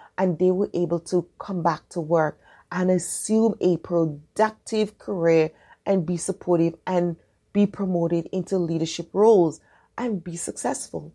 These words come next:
But we need to give the time for healing. This may mean some job modifications. That may mean some accommodations. And that is okay. If healing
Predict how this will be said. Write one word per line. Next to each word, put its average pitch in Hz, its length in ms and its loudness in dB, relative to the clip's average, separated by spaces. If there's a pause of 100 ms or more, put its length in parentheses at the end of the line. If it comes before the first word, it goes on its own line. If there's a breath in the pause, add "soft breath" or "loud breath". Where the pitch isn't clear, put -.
(340 soft breath)
But 196 180 -4
we 196 160 0
need 196 640 0
to 226 160 -6 (100)
give 160 260 -8
the 175 100 -10
time - 440 -14
for - 180 -8
healing. 160 600 0 (1500 soft breath)
This 208 320 2
may 220 240 2
mean 180 540 0
some 202 420 -2
job 156 320 0
modifications. 190 960 -4 (400 loud breath)
That - 260 2
may 185 160 0
mean 214 380 0
some 175 300 -2
accommodations. 196 920 -6 (300 soft breath)
And 214 300 2
that 175 260 -4
is 196 260 -2
okay. 185 640 2
If 175 140 -6
healing 277 480 2